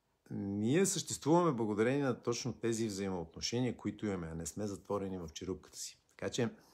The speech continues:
това беше, приятели, което исках да спомена. Така,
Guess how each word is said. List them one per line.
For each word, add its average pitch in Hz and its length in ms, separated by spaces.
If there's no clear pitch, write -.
това 98 160
беше, 120 260
приятели, 110 380
което 98 300
исках 95 240
да 87 100
спомена. 82 520
Така, 101 300